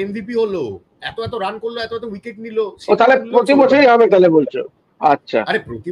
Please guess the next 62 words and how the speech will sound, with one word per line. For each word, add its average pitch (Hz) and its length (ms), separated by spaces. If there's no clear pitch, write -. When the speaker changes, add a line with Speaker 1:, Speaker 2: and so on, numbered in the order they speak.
Speaker 1:
বছর 262 220
হবে 170 200
না, 196 120
but 131 140
তুমি 196 140
রিটেন 147 340
তো 294 100
করবে, 269 240
আগের 151 280
বছর 247 240
ভালো 202 220
খেলেছে, 220 280
তুমি 240 140
তো 233 60
Speaker 2:
দেখো, 320 160
Speaker 1:
রিটেন 269 120
তো - 60
Speaker 2:
কেকেআর 339 360
Speaker 1:
করবে। - 100
Speaker 2:
চ্যাম্পিয়ন 277 480
হবে 254 140
না, 208 80
এবছরে 302 500
কেকেআর 294 500
চ্যাম্পিয়ন 262 460
হচ্ছে 254 220
না, 233 100
সুতরাং 277 320
আমি 233 120
মানে 226 140
Speaker 1:
দেখা 156 280
যাক, - 20
দেখা 190 240
Speaker 2:
কেকেআর 247 300
Speaker 1:
যাক। - 100
Speaker 2:
ফ্যান 214 160
হয়ে 269 260
বলছি 233 180
Speaker 1:
মাত্র, 262 180
Speaker 2:
যে 262 120
কেকেআর 277 300
Speaker 1:
মাত্র - 120
তিনটে 165 60
Speaker 2:
হবে 214 220
না। 180 120
Speaker 1:
ম্যাচ, 131 80
মাত্র 175 220
তিনটে 196 260
ম্যাচ 202 240
হয়েছে, 147 240
আমি 180 100
এখন 190 220
Speaker 2:
দেখা 254 260
যাক। 240 160
Speaker 1:
কোনো 165 180
রকম 165 120
Speaker 2:
চলো, 160 60
Speaker 1:
প্রেডিকশন 294 320
Speaker 2:
আজ-, 277 120
Speaker 1:
করবো - 60
না। - 100
Speaker 2:
আজকে, 233 200